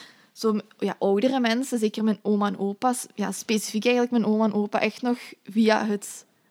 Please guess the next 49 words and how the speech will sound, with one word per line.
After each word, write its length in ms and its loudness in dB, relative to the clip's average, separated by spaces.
natuurlijke 680 2
ritme 680 -2
leven. 500 0
Mijn 180 4
opa, 360 6
die 120 4
moet 180 2
natuurlijk 480 0
niet 120 2
meer 160 0
gaan 200 -2
werken, 420 -4
maar 140 0
toch 240 0
staat 320 -2
hij 160 -4
iedere 320 2
dag 280 0
op 280 0
om 140 -2
zes 280 2
uur 120 -2
's 120 -8
ochtends. 640 -4
Ehm, 400 2
in 140 4
de 60 6
winter 300 2
kan 140 2
dat 80 4
misschien 300 0
iets 160 -6
later 360 2
zijn, 160 0
maar 100 2
het 80 -12
gaat 200 -2
nooit, 640 4
nooit, 480 2
nooit 300 0
eigenlijk 340 0
na 160 -2
zeven 360 -2
uur 200 -4
zijn. 240 -4
Die 120 -2
staat 300 -4
altijd 640 0
op, 340 -4